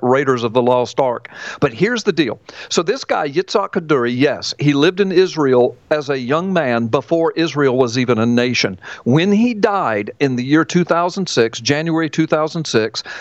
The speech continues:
the, the average estimate is that he was a hundred and eight years old.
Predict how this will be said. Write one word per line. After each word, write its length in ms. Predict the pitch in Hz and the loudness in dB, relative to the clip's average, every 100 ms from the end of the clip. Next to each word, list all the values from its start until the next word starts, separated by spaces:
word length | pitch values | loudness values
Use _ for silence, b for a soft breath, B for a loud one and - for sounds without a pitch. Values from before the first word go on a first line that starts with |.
| B | B
the, 200 | 135 151 | -4 -4
the 260 | 143 147 - | -2 -4 -2
average 420 | 143 175 165 165 165 - | -2 -2 -2 -2 -4 -4
estimate 540 | 160 - 107 104 110 | -4 -2 -4 -4 -4
is 240 | 135 117 110 | 0 0 0
that 120 | 135 | -2
he 120 | 120 | 0
was 140 | 131 120 | 0 0
a 80 | |
hundred 360 | 117 147 147 151 | 0 0 0 -2
and 100 | 139 | 0
eight 180 | 123 120 | -2 0
years 280 | 120 113 127 | 0 2 2
old. 260 | 113 - | 0 -4